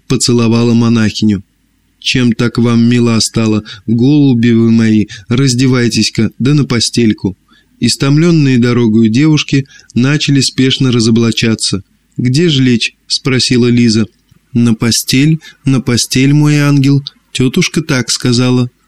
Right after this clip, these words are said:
отвечала сестра Феоктиста. "Валимся", — проговорила Лиза. И, забросив за уши свои кудри, упала на мягкую теткину постель.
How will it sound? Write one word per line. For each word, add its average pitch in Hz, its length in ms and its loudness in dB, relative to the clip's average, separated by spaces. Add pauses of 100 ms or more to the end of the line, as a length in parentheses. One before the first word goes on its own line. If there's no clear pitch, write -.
(200)
отвечала 120 580 0
сестра 113 440 -2
Феоктиста. 110 760 -2 (480)
"Валимся", — 117 800 0 (320)
проговорила 117 680 2
Лиза. 107 500 2 (280)
И, - 360 -2
забросив 123 760 0
за 120 220 0
уши 113 240 0
свои 113 380 0
кудри, 156 520 0 (200)
упала 123 500 -2
на 117 180 2
мягкую 123 540 0
теткину 113 540 0
постель. 107 600 -2